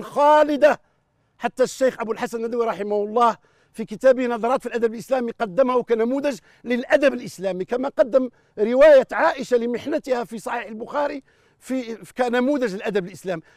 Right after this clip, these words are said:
"كلا والله لا يخزيك الله أبدا إنك لتحمل الكل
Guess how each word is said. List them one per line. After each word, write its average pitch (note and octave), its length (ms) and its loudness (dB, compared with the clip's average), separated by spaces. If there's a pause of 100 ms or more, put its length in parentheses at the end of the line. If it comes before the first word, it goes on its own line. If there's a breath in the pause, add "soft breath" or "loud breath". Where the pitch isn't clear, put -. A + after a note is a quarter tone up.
(140 soft breath)
"كلا A#3+ 240 2
والله G#3 380 0
لا G3 180 -2
يخزيك F3 380 -8
الله E3+ 320 -6
أبدا E3 300 -10 (280 soft breath)
إنك G#3 280 -6
لتحمل E3+ 420 -8
الكل D#3 400 -6